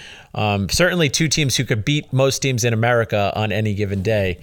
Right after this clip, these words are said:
Um, but yeah, that one, at least, um, more of the classic, um, like, slower Big Ten basketball game in that one. But, um, I think Iowa beats Wisconsin. Um, I think Garza is just a little bit too much for them.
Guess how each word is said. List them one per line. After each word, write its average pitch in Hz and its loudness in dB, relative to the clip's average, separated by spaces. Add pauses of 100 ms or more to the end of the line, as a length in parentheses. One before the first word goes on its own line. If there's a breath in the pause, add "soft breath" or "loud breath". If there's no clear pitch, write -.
(480 loud breath)
Um, 95 -2
but 98 -2
yeah, 101 2
that 110 2
one, 107 0
at 113 0
least, 123 0 (480 loud breath)
um, 101 0
more 123 4
of 104 0
the - 0
classic, 117 0 (100)
um, 95 0 (720)
like, 113 -2
slower 123 2
Big 104 -2
Ten 113 0
basketball 98 0
game 95 -2
in 95 -2
that 101 -2
one. 92 -4
But, 101 -2 (400 loud breath)
um, 104 -2
I 143 2
think 185 0
Iowa 135 4
beats 127 0
Wisconsin. 120 0 (180)
Um, 110 0
I 113 -2
think 110 -2
Garza 113 2
is 98 0
just 117 -4
a 110 -2
little 117 0
bit 110 -4
too 123 -2
much 117 0
for 123 -6
them. 113 -2